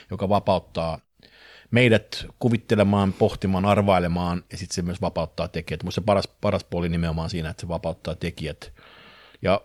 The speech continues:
sai-, me saatiin mukaan semmosia tekijöitä, jotka ei olisi varmaan lähtenyt muuten, ellei olisi tämmönen semi-anonymiteetti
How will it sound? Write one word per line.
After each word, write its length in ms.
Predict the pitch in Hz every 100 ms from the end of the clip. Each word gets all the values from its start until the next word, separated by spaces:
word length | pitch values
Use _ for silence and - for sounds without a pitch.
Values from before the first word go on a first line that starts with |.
| -
sai-, 260 | - 110 104
me 80 |
saatiin 300 | 104 113 113
mukaan 280 | 113 113 107
semmosia 300 | 104 101 101
tekijöitä, 240 | 101 101 101
jotka 220 | - 98
ei 80 | 95
olisi 260 | 95 - _ -
varmaan 420 | 101 87 82 85
lähtenyt 420 | 85 - 78 76 - - _ - - _
muuten, 460 | 92 82 80 76 76 73
ellei 400 | 78 73 73 - -
olisi 160 | 82
tämmönen 380 | - 85 82 82 - - -
semi-anonymiteetti 1300 | - - 107 95 95 85 82 76 76 76 78 76 -